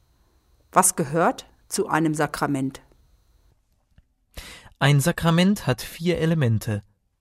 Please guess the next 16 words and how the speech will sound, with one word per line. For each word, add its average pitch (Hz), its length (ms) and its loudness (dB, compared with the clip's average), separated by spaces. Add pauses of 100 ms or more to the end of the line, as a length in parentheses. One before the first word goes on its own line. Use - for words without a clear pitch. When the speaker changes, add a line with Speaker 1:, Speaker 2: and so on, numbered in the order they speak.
(180)
Speaker 2:
das - 320 -4
Zeichen, 135 720 -2 (680)
den 117 160 2
Inhalt, 135 840 -2 (640)
den 120 160 2
Spender, 156 720 0 (720)
den 160 180 2
Glauben. 110 520 2 (1800)
Speaker 1:
Was 196 200 8
ist - 360 -6 (120)
Zeichen 196 640 4 (220)
bei 165 120 2
einem 175 280 4
Sakrament? 151 640 -2 (1900)
Speaker 2:
Das - 340 0 (340)
Zeichen 165 760 -2